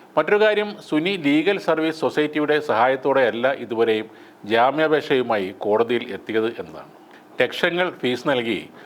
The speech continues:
സ്വന്തമായി നിയോഗിക്കുന്ന അഭിഭാഷകർ വഴിയാണ് കോടതിയിൽ എത്തിയത്. ഇതുതന്നെ പ്രതിക്ക് പിന്നിൽ ആരോ ഉണ്ടെന്ന സംശയം ബലപ്പെടുത്തുന്നുവെന്ന് ഹൈക്കോടതിയും നേരത്തെ നിരീക്ഷിച്ചിരുന്നു. ഇപ്പോൾ സംവിധായകൻ ബൈജു കൊട്ടാരക്കരയും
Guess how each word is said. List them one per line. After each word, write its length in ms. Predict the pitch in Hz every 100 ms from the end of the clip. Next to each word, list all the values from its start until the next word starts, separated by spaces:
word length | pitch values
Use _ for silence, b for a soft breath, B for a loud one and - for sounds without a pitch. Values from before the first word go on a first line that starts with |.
| B B -
സ്വന്തമായി 500 | 139 156 175 180 175 135
നിയോഗിക്കുന്ന 460 | 131 135 131 123 127 101
അഭിഭാഷകർ 480 | 127 143 143 139 127
വഴിയാണ് 380 | 110 107 101 82 - 123
കോടതിയിൽ 360 | 120 131 131 90
എത്തിയത്. 340 | - 71 - - - - B B B B B 170
ഇതുതന്നെ 300 | 220 214 214
പ്രതിക്ക് 300 | 147 151 151 175
പിന്നിൽ 220 | 165 156 131
ആരോ 240 | 131 156 175 131
ഉണ്ടെന്ന 260 | 120 139 -
സംശയം 420 | 110 113 - 120 - -
ബലപ്പെടുത്തുന്നുവെന്ന് 760 | 117 147 170 123 123 113 110 98
ഹൈക്കോടതിയും 580 | 107 117 - 139 135 127 104
നേരത്തെ 260 | 98 107 92
നിരീക്ഷിച്ചിരുന്നു. 600 | 92 95 - 90 - - - - - - - - - B B B B B B B -
ഇപ്പോൾ 180 | 175 208 208 165
സംവിധായകൻ 500 | 170 185 190 185 180
ബൈജു 320 | 143 147 156 185
കൊട്ടാരക്കരയും 600 | 165 143 143 139 131 101